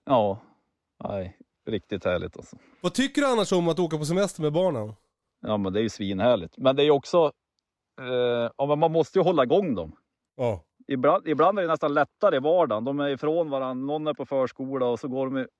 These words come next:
Speaker 1: de två största går olika klasser på skolan. Och då kan de liksom, efter en skoldag i förskolan, då är de så här, då kan de ju vara ganska nöjda att se varann. Men nu blir det som att de är,
Speaker 2: Ja.
Speaker 1: <laughs> de är i luven på varann över tid. Så det är ju så här, kvällen innan får man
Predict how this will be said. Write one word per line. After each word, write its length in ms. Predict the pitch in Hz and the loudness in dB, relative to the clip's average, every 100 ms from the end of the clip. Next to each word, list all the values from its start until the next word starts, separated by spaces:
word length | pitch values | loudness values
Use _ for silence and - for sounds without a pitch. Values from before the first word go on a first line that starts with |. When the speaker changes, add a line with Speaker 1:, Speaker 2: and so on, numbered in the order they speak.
| - | -12
Speaker 1:
de 180 | 135 | -12
två 220 | 117 147 135 | -8 -6 -6
största 400 | 135 123 - 135 | -4 -4 -4 -4
går 120 | 127 | -4
olika 400 | 123 120 127 127 | -4 -4 -2 -2
klasser 360 | 127 113 - | 0 -4 -4
på 100 | 113 | -10
skolan. 500 | 117 117 107 113 113 104 _ | -8 -8 -2 0 0 -4 _
Och 80 | 117 | -6
då 80 | 127 | 2
kan 160 | 147 151 | 2 2
de 100 | 139 | -2
liksom, 400 | 127 - 117 113 | -2 -2 -2 0
efter 300 | 135 - 135 | -2 -2 -2
en 100 | 127 | -2
skoldag 680 | - 123 120 143 147 127 | -2 -2 0 4 4 4
i 40 | 113 | 2
förskolan, 600 | 165 139 - 139 127 101 | 0 0 -2 -2 0 2
då 80 | 123 | 2
är 60 | |
de 100 | 139 | 2
så 100 | 117 | 0
här, 200 | 98 95 110 - - _ | -2 -2 -8 -20 -20 _
då 140 | - 107 | -16 -4
kan 140 | 139 | -2
de 60 | 147 | 0
ju 40 | |
vara 80 | 110 | -2
ganska 240 | 110 110 | -2 -2
nöjda 300 | 107 110 107 | 0 2 0
att 60 | 98 | -2
se 200 | 123 147 | 0 0
varann. 360 | 98 85 85 | 0 -4 -8
Men 120 | 107 110 | -6 -4
nu 100 | 127 | -4
blir 180 | 107 | -2
det 80 | 107 | -2
som 160 | 104 95 | -4 -8
att 100 | 95 | -6
de 140 | 107 | -4
är, 140 | 104 101 - - - | -4 -6 -10 -16 -8
Speaker 2:
Ja. 220 | 123 107 92 | -4 -4 -6
Speaker 1:
<laughs> 40 | - | -8
de 160 | 110 | 0
är 80 | 117 | 2
i 40 | |
luven 420 | 117 113 120 117 110 | 2 2 0 0 0
på 100 | 110 | 2
varann 240 | 113 110 | 4 2
över 160 | 107 104 | 0 -2
tid. 320 | 117 113 87 - _ _ _ - | -2 -2 -6 -12 _ _ _ -8
Så 60 | 127 | 0
det 100 | 131 | 2
är 60 | |
ju 80 | 147 | 4
så 80 | 139 | 4
här, 160 | 123 117 107 | 2 0 -4
kvällen 340 | 139 147 143 | 0 2 2
innan 280 | 135 135 160 | -2 0 0
får 120 | 151 | 0
man 180 | 135 135 | 2 0